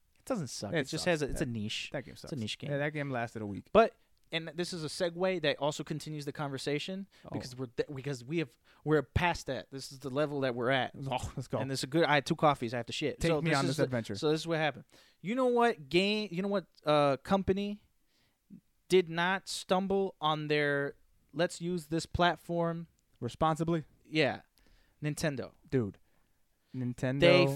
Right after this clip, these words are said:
Speaker 1: fucking announced a Paper Mario for the Switch, and it looks
Speaker 2: <laughs>
Speaker 1: fucking awesome.
Speaker 2: But John, let me take it one step further, dude. Not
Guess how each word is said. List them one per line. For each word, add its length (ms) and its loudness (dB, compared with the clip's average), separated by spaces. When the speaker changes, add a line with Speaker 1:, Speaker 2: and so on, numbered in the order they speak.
Speaker 1:
fucking 600 2
announced 760 -4
a 80 -4
Paper 420 0
Mario 600 0
for 160 2
the 100 0
Switch, 600 -2
and 420 0
it 240 -4
looks 380 -6
Speaker 2:
<laughs> 100 -20
Speaker 1:
fucking 560 6
awesome. 360 6
Speaker 2:
But 120 -4
John, 260 6
let 60 2
me 80 0
take 160 2
it 40 2
one 140 2
step 180 -2
further, 220 0
dude. 260 -8
Not 320 -2